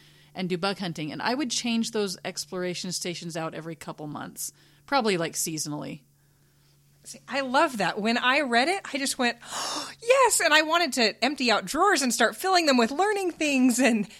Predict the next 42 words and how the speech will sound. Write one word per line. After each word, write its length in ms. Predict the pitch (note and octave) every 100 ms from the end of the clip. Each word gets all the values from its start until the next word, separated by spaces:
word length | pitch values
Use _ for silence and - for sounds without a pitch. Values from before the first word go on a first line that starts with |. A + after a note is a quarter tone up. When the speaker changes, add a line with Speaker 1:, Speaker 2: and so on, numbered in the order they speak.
| - _
Speaker 2:
that 200 | A#3 A#3+
totally 440 | - F4 E4 D4
excited 480 | C4 - A#3+ A#3 G#3+
me. 180 | F#3 D#3+
And 140 | F#3
so 380 | F3+ G#3+ G3+ F#3+ -
I 120 | F#3+ G3+
started 400 | - A3 A3 G#3
to 80 | F#3
do 160 | G3+
that 360 | F#3+ F3+ D#3+ - _ _ _
around 360 | F#3+ F#3+ G3 F#3+
our 200 | - E3+
home, 440 | - D4 E3+ D3+ F#3 _ _ _ _ _
and 340 | G#3 G3 F#3+ F#3+ _ _ _
it 160 | G3 -
was 200 | B3 - -
awesome. 480 | G3+ D#4+ - - D#3
All 180 | F#3+ A#3+
of 80 | C#4+
a 60 |
sudden, 320 | C#4+ C4 C4 A3
my 120 | G3+
kids 540 | - G3 G#3 G3+ - - _ -
were 180 | G3
looking 520 | F#3 E3+ G3 - D4+ G#3
for 160 | F3+
things 260 | E3+ E3 D#3
to 80 | E3+
learn 200 | E3 D#3+
about. 260 | D3+ A#2+
They 80 | G3+
started 340 | - A#3+ G#3+
searching 500 | E3+ - D4+ - B3
for 160 | G3 G#3
the 120 | G3
little 180 | F#3+ F#3+
nooks 320 | F#3+ G3 -
and 100 | G3
crannies 460 | F3+ G3+ F#3+ F3+ E3
that 180 | E3+ -
had 360 | F#3+ E3+ E3